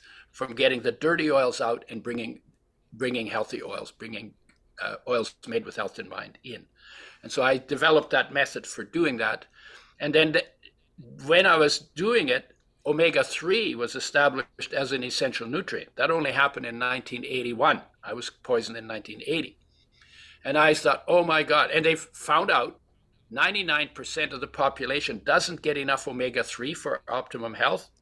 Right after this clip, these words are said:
They are five times more sensitive to damage than the omega-sixes, so they're a nightmare to work with.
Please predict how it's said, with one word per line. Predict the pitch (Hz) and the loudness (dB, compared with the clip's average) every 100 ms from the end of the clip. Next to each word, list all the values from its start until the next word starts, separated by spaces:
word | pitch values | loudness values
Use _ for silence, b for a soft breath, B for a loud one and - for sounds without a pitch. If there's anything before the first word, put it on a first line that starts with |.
| _ _ b b b b - | _ _ b b b b 0
They | 143 | 4
are | 139 | 4
five | 123 - 143 175 - | 2 2 2 2 2
times | 156 143 120 | 0 0 -4
more | 131 131 | -4 -2
sensitive | 123 - 143 151 - 143 123 - | -2 -2 0 0 -2 -8 -8 -8
to | 123 | -4
damage | 110 139 151 151 - | 4 6 6 4 -2
than | 131 120 | -4 -2
the | 120 | -2
omega-sixes, | 127 131 113 98 - 160 - 143 - B B | -2 -2 -2 -4 -2 -2 -2 -6 -8 B B
so | - 120 | -8 -2
they're | 131 127 | 2 4
a | 117 | 4
nightmare | 117 156 - 143 139 | 2 0 0 0 0
to | 123 | 0
work | 117 110 | -2 -4
with. | 107 - | -10 -14